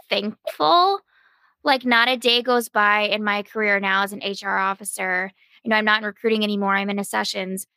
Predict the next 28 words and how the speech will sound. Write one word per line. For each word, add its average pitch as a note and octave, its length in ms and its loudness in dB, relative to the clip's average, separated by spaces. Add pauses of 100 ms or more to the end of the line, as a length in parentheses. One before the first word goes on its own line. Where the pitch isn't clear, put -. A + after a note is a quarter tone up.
(260)
But A#3+ 100 2
I A#3 120 2
truly, B3+ 360 2
like, G#3+ 200 -2
I'll A#3+ 180 0
wake G#3+ 180 0
up A3+ 140 0
and A3+ 100 0
I'm G#3+ 80 0
like, G#3 180 -2
"I C#4+ 120 2
love A#3+ 200 2
my C4+ 160 2
job C4 260 0
so B3 200 -4
much." A#3 420 0
Like, A#3 180 -2
I'm B3+ 140 0
so C#4 320 -2
thankful B3+ 600 -2
that G#3 220 -2
the A3 60 -4
Navy G#3+ 300 -2
gave G#3+ 240 0
me A3 140 0
a G#3+ 40 -2
second - 340 -8
chance - 520 -10